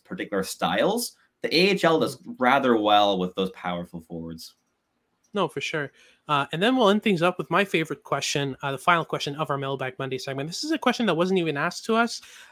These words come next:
Speaker 2: Um, it was just floating around Twitter, and I thought it'd be very interesting to have a discussion about that. So Jack Hahn, uh, a former, uh, um, a-, analyst for the Toronto Marlies, uh, very, very smart hockey guy, um, asked, uh, his, his fan base on Twitter,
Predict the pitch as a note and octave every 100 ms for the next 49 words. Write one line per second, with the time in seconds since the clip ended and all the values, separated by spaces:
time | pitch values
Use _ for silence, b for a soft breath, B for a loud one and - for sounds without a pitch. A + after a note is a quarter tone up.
0 | - C#3+ C#3 C#3 C#3 E3 E3 E3 F#3+ F3+
1 | F3 F3+ E3 D#3+ - D3+ D#3+ D3 D3+ D3
2 | C#3+ C3+ C#3 C#3 C3+ - C3+ C3+ C#3 D3+
3 | - D#3+ E3+ E3 E3+ F3 F3 E3+ B B
4 | - - D3 C#3+ F3 G3+ - E3 D#3 C#3+
5 | b b _ - C#3+ C3+ C3 C#3+ C#3 -
6 | E3 E3 D#3+ D3+ D3+ C#3+ C#3 C#3+ C#3+ C#3
7 | - D3+ D#3 E3 E3 D#3+ - D#3 D3 D3
8 | - C#3+ C#3 C#3+ G3 G#3 G#3+ G3+ G3 -
9 | - D3 C3+ C3 C3+ - E3+ F3 F3+ D#3
10 | C#3+ - - D3+ D3 D3 - C#3 C#3 C#3+
11 | - _ - C3+ C3+ C3 b b b _
12 | C#3+ B2+ C3 - D#3 D#3+ - - - -
13 | C#3+ B2+ C3 B2 - - C3+ - D#3 D3+
14 | C3+ B2+ - F#3 F3+